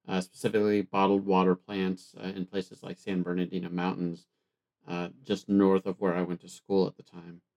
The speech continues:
Interestingly enough, just this month, uh, the Nestle Corporation, uh, was issued an order by, uh, California regulators to actually stop pumping water, uh, from national forest lands up in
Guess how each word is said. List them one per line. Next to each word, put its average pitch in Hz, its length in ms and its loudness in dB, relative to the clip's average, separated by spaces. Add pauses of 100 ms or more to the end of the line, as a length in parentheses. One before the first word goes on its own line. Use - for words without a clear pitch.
(520)
Interestingly 117 720 6
enough, 104 400 6 (140)
just 110 180 0
this - 180 -16
month, 107 280 2 (240)
uh, 98 340 -2 (140)
the 95 160 0
Nestle 98 420 0
Corporation, 90 920 -2
uh, 92 300 -8
was 92 500 -8
issued 95 360 -8
an 95 100 0
order 92 220 4
by, 90 360 -4 (220)
uh, - 60 -18 (160)
California 92 420 -2
regulators 98 580 4 (360)
to 117 40 0
actually 110 280 0
stop 104 480 2
pumping 107 300 0
water, 117 440 2 (160)
uh, 117 140 -8
from 113 160 -8
national 110 360 -6
forest 113 280 -2
lands 113 200 -8
up - 160 -10
in 113 220 -6